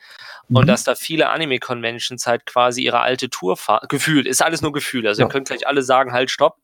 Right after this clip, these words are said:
Speaker 1: du bist scheiße, das ist so und so. Aber das Gefühl, was ich hab, als mehr oder minder bei Anime eher ja Außenstehender, außer so zwei, drei Mechas, ähm, hab ich halt das Gefühl, dass da manche Anime-Cos einfach quasi nicht mit der Zeit gehen.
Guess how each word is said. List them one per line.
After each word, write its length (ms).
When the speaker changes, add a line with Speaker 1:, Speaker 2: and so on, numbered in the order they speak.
Speaker 1:
du 80
bist 200
scheiße, 540
das 160
ist 120
so 140
und 100
so. 220
Aber 240
das 180
Gefühl, 240
was 140
ich 220
hab, 220
als 300
mehr 160
oder 120
minder 340
bei 180
Anime 420
eher 180
ja 140
Außenstehender, 840
außer 280
so 120
zwei, 240
drei 180
Mechas, 560
ähm, 400
hab 120
ich 100
halt 120
das 120
Gefühl, 280
dass 160
da 220
manche 420
Anime-Cos 540
einfach 440
quasi 320
nicht 160
mit 120
der 120
Zeit 360
gehen. 260